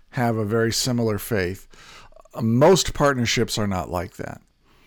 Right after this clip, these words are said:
And I think requiring your business partner to have similar theological beliefs, while that may be preferred,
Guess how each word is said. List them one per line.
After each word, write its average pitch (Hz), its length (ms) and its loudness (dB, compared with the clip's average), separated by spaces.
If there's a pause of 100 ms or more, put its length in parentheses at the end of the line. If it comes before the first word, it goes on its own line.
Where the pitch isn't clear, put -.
(500)
And 139 140 0
I 147 60 4
think 220 280 -2
requiring 165 840 0
your 120 160 2
business 143 840 0
partner 101 520 -6
to 107 140 -8
have 104 280 -2
similar 147 600 0
theological 120 960 -2
beliefs, 101 680 -6 (640)
while 131 180 4
that 135 180 2
may 143 180 0
be 123 200 0
preferred, 151 800 -4